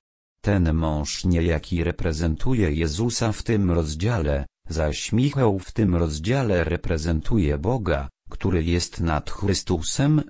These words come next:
podobnież jak Michał był nad Gabrielem. Werset trzynasty. Zobacz angielski margines. Na marginesie w angielskiej Biblii jest pierwszy z przedniejszych, zamiast jeden z przedniejszych książąt.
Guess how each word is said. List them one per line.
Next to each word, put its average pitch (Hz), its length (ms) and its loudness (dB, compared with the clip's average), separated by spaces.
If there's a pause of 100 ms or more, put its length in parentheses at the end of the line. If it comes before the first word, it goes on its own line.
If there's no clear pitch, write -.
(220)
podobnież 90 800 0
jak 87 260 -2
Michał 123 460 0
był 107 280 2
nad 80 280 0
Gabrielem. 76 760 -2 (240)
Werset 87 640 -2
trzynasty. 104 800 -2 (200)
Zobacz 117 560 0
angielski 85 840 0
margines. 78 880 -4 (220)
Na 80 280 0
marginesie 82 840 0
w 87 100 -2
angielskiej 87 880 0
Biblii 90 480 0
jest - 480 -6 (200)
pierwszy 131 600 -2
z - 100 -4
przedniejszych, - 1160 -2 (240)
zamiast 92 640 -2
jeden 120 460 0
z - 120 -4
przedniejszych 98 920 -2
książąt. 76 920 -4